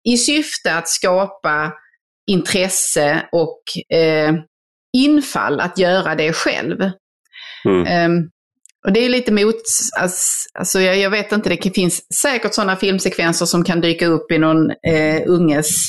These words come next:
Speaker 1: eh, TikTok-flöde här också. Men det är ju frågan om just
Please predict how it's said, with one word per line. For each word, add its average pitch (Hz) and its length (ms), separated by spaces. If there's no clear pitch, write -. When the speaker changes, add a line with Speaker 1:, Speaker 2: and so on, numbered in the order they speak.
Speaker 1:
eh, 151 300
TikTok-flöde 160 680
här 156 400
också. 151 420
Men 175 140
det 190 40
är 196 40
ju 190 80
frågan 202 280
om 180 100
just 190 320